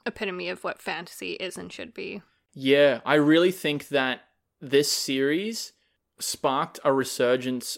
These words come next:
Speaker 2: of popularity in the fantasy genre. I don't
Speaker 1: Mm-hmm.
Speaker 2: think that you would have something like Game of Thrones today, as big as it is, without Lord of the Rings.
Speaker 1: Mm-hmm.
Speaker 2: It, very similarly to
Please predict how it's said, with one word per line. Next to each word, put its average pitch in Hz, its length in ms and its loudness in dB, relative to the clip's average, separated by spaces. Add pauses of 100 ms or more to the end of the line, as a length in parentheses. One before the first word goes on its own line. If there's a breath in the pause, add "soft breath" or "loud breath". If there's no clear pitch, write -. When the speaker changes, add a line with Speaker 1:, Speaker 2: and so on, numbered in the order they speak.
Speaker 2:
of 120 220 -2
popularity 123 600 0
in 117 60 -4
the 113 60 -6
fantasy 117 460 -8
genre. 110 380 -10 (460 soft breath)
I 233 200 4
don't - 220 4
Speaker 1:
Mm-hmm. - 20 -6
Speaker 2:
think 143 260 -4
that - 100 -4
you 131 140 -4
would 127 120 0
have 120 220 -2
something 131 520 -4
like 117 200 -4
Game 120 200 -4
of 120 80 -6
Thrones 131 420 -6
today, 160 500 -2
as 127 240 -2
big 127 320 0
as 156 140 4
it 147 120 2
is, 156 380 2
without 123 400 -2
Lord 113 160 -2
of 110 40 -10
the 113 80 -8
Rings. 110 300 -12
Speaker 1:
Mm-hmm. - 200 -20 (460 soft breath)
Speaker 2:
It, - 340 2 (140)
very 175 360 8
similarly 143 960 2 (260)
to 120 840 -2